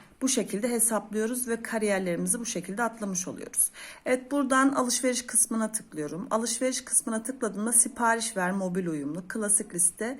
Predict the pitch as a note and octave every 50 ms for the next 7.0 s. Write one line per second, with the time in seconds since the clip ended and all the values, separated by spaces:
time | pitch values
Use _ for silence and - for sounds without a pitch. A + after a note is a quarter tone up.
0 | - - - - - - - - A3+ A3+ B3 A#3+ A#3+ - - G3+ F3+ G#3+ A3+ C4+
1 | B3 A3+ A3 G#3+ - - A3 - - G#3 G3 - G#3 F#3+ F#3+ F#3+ - - G3 F3+
2 | F3 E3+ D3+ - - - - - - - - - - - - - - B3+ C4+ C4+
3 | - D#4+ D#4 - - D4+ C4+ C#4 C4+ C4 C4 B3+ - - A#3 G#3+ G3+ G3+ F#3 G#3
4 | B3 - - - A3 F#3+ A3+ A#3+ B3+ C4+ - G#3+ A3 A3 G#3+ G#3+ G#3 G#3+ G#3+ G#3+
5 | G#3+ G#3+ G#3+ G#3 G#3+ A3 A3 - G#3+ F#3+ F3+ E3+ F3 F3 G#3 A3 - - A#3 G3+
6 | - A3 G3+ F#3+ F#3 F#3+ F#3 - - F3+ F3 E3+ E3+ E3 D#3 C#3+ D3 - - -